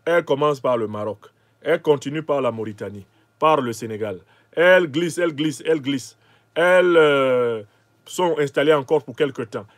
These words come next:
dans la moitié nord du Niger. Paf, ça va au Tchad. Paf, ça tourne maintenant.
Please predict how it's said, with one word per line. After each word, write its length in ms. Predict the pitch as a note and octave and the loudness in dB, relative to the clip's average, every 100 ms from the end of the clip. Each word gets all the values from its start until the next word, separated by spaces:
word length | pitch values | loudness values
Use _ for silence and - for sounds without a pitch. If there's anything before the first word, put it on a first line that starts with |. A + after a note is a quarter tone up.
| _ | _
dans 400 | A#2 D3 D#3 C#3+ | -2 0 0 -2
la 120 | B2 A#2 | -6 -6
moitié 360 | B2 A#2+ D3+ | -6 -6 -6
nord 240 | C3+ C3+ B2 | -4 -2 -4
du 140 | G#2+ | -8
Niger. 400 | G#2 G2 G2+ F#2 _ _ - | -14 -12 -12 -12 _ _ -2
Paf, 440 | F#3 G3 - - _ _ | 4 4 2 -18 _ _
ça 160 | - | -8
va 160 | C3 D#3 | 0 4
au 100 | C#3+ | 2
Tchad. 320 | - A2 F2+ _ _ - | 0 -8 -10 _ _ 4
Paf, 240 | A3 - | 6 6
ça 160 | - D#3+ | 0 -4
tourne 380 | - F#3 C3+ | -2 -4 -2
maintenant. 380 | C3 A#2 B2+ G#2 | -6 -8 -8 -12